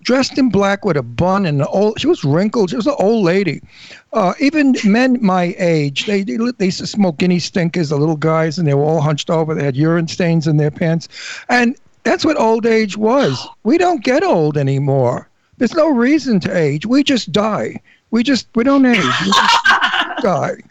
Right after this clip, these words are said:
Speaker 1: Don't you agree with that? I mean, you don't look more than thirty years old, and I
Speaker 2: I
Speaker 1: know
Speaker 2: know,
Speaker 1: you
Speaker 2: right?
Speaker 1: are.
Speaker 2: Once it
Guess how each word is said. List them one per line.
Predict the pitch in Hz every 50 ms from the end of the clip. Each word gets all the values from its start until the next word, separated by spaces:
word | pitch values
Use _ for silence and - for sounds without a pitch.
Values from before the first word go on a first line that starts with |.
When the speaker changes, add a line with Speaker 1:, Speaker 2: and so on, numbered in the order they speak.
| _ _ _ _ _ _ _ -
Speaker 1:
Don't | - 269 262 285 -
you | 311 294 285
agree | 247 285 285 302 311
with | 302 285 -
that? | - 190 156 147 - - - - - - - 277
I | 262
mean, | 294 277 262 262 285 - - _ -
you | 262 320
don't | 370 359 415 381 -
look | 226 196 190 -
more | 214 208 208 202 202
than | 190 190 185 175
thirty | - 190 170 170 175 175 170
years | 160 160 151 143
old, | 165 151 147 151 170 196
and | 220 208
I | 208
Speaker 2:
I | 208 208
Speaker 1:
know | 220
Speaker 2:
know, | 220
Speaker 1:
you | 240 233 233 247 247
Speaker 2:
right? | 262 262 269 285
Speaker 1:
are. | 185 160 - - -
Speaker 2:
Once | - - - -
it | -